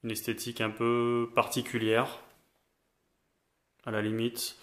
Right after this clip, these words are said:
J'ai envie de dire pourquoi pas. Donc là on peut voir, si je le mets pas bien dans l'axe,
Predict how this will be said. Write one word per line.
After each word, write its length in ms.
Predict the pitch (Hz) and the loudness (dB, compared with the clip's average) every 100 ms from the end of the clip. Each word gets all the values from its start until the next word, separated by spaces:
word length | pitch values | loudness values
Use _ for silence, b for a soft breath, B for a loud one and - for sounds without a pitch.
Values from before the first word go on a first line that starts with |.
| B B B B B B B B - | B B B B B B B B -10
J'ai 140 | 110 | 0
envie 200 | 120 120 | 4 4
de 60 | 123 | 2
dire 240 | 127 131 - | 2 0 -2
pourquoi 380 | 123 - 123 | -4 0 2
pas. 240 | 127 123 135 | 6 6 6
Donc 240 | 131 113 | 0 -2
là 60 | 135 | -2
on 100 | 127 | -2
peut 140 | 135 | -2
voir, 460 | 123 127 135 135 135 | 0 4 6 6 4
si 220 | - 120 | -4 -4
je 80 | 120 | -2
le 60 | |
mets 140 | 120 120 | 0 0
pas 220 | 120 131 | 2 0
bien 180 | 123 127 | 2 2
dans 140 | 123 | 2
l'axe, 600 | 123 127 123 - - - | 4 2 2 -4 -10 -12